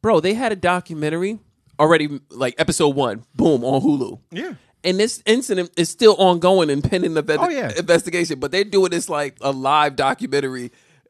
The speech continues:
Speaker 1: as is progressing. And I'm sitting here like, they had to take it down.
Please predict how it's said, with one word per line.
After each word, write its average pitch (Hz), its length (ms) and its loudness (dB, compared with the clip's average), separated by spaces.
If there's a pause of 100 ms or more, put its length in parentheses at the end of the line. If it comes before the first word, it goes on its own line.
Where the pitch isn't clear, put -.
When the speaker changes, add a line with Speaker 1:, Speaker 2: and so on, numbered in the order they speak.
(140)
Speaker 1:
as 151 240 -2
is 139 180 -8 (100)
progressing. 139 640 -4 (160)
And 131 140 -6
I'm 180 80 -8
sitting 214 240 -6
here 196 80 -6
like, 160 280 -6 (360)
they 165 120 0
had 233 100 -2
to 208 60 -4
take 180 200 -4
it 139 80 -6
down. 175 340 -2